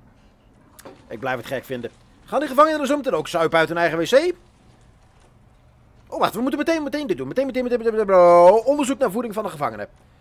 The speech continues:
Oké, waar is dat? Dat kunnen we doen bij... Financiën, waardebepaling, nee. Beleid. Je moet onderzoek doen naar gevangenisbeleid.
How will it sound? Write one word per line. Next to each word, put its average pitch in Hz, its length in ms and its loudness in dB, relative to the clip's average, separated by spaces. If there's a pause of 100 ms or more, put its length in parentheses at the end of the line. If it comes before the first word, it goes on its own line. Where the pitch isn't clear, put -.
(260)
Oké, 110 300 -8
waar 220 260 2
is 131 160 -14
dat? 113 240 -10
Dat 143 160 -10
kunnen 349 200 -4
we 302 100 -8
doen 190 360 -8
bij... 135 720 -2 (1080)
Financiën, 277 760 -8
waardebepaling, 247 1120 -2
nee. 262 580 -2 (2500)
Beleid. 202 840 0 (340)
Je 339 100 -6
moet 370 140 -2
onderzoek 262 360 -4
doen 226 100 -6
naar 175 100 4
gevangenisbeleid. 160 800 -4